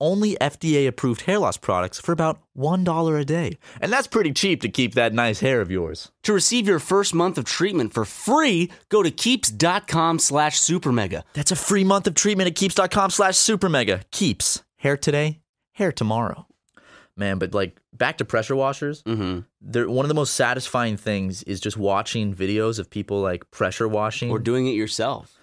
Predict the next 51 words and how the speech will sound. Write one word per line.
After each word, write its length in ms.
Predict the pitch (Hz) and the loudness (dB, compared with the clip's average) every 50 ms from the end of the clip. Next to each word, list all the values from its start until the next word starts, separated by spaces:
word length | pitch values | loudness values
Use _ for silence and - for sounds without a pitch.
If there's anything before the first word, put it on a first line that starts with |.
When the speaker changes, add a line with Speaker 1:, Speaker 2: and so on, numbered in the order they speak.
| _ - | _ 0
Speaker 2:
Have 120 | - 190 | 2 2
Speaker 1:
Oh, 40 | 165 | 4
Speaker 2:
you 60 | - | 4
Speaker 1:
that, 60 | 160 175 | 2 2
Speaker 2:
ever 80 | 139 | 2
Speaker 1:
it's 80 | 165 160 | 0 0
so 40 | 147 - - | 0 2 2
Speaker 2:
pressure 140 | 190 196 | 2 2
Speaker 1:
much 80 | 190 147 | 2 2
Speaker 2:
washed 200 | 123 123 127 208 | 2 2 0 0
Speaker 1:
fun. 100 | - 95 | -2 -2
Speaker 2:
your 80 | 113 104 | -2 -2
driveway? 580 | 95 101 92 98 110 113 127 135 139 143 151 156 | -2 0 0 0 0 0 -2 -2 -2 -2 -2 0
Speaker 1:
Yeah, 160 | 170 202 143 | 0 0 0
it's 140 | 90 101 - | -2 -2 -2
fantastic. 520 | - 139 131 123 135 139 165 196 202 98 | -2 -2 -2 -2 -4 -4 -4 -4 -4 -4
Speaker 2:
It's 60 | 95 101 | -4 -2
wonderful. 560 | 104 101 101 95 92 85 - - 87 87 85 | -2 0 -2 -2 -4 -6 -6 -8 -10 -8 -4
Speaker 1:
When 180 | - 127 139 143 | -2 0 2 2
I 100 | 147 151 | 2 2
was, 180 | 156 147 135 | 0 0 2
uh, 240 | 147 143 139 139 127 | 2 4 4 4 2
when 160 | 117 139 139 | 2 2 2
I 80 | 143 143 | 2 2
was 160 | 143 139 135 | 0 0 2
a, 100 | 139 131 98 123 | 2 2 2 2
a 60 | 117 | 2
youngin', 600 | 113 123 127 147 151 120 98 98 107 110 - - | 2 2 2 2 0 -2 -4 -4 -6 -10 -6 -4
um, 500 | 110 110 110 104 101 95 92 90 92 95 - _ _ _ _ _ _ _ _ _ _ _ _ _ _ _ - - | -2 0 0 0 0 -2 -4 -6 -6 -8 -12 _ _ _ _ _ _ _ _ _ _ _ _ _ _ _ -12 -10
I 60 | 98 | -6
thought 140 | - 110 107 | -2 0 0
I 40 | 107 | 0
was 100 | 104 104 | 0 0
real 140 | 113 110 104 | 0 -2 -2
funny. 420 | - 113 113 110 101 95 98 110 | -2 -2 -2 -2 -2 -6 -8 -10
Uh, 320 | - - 98 90 92 95 92 98 | -6 -4 -2 0 0 0 -2 -2
I 40 | 104 | -2
had 140 | 113 110 107 | -2 -2 -2
a 40 | |
pressure 320 | - - - 120 120 - 123 | -2 -2 -2 -2 0 0 0
washer 340 | 117 110 110 107 - 120 113 | 0 0 -2 -2 -2 -2 -2
out 60 | 107 | 0
in 80 | 104 | 0
my 80 | 107 101 | -2 -2
driveway, 560 | 92 107 113 120 127 120 107 98 95 101 101 - _ _ _ _ _ _ _ _ _ _ | 0 2 2 2 2 0 0 -2 -2 -2 -4 -8 _ _ _ _ _ _ _ _ _ _
and 140 | - 104 104 104 | -4 -2 0 0
I 80 | 104 | 0
was 120 | 107 104 104 | 0 0 0
like, 140 | 107 110 - - | -2 -4 -2 0
<gasps> 40 | - | 0
"I'm, 120 | 320 254 | 0 0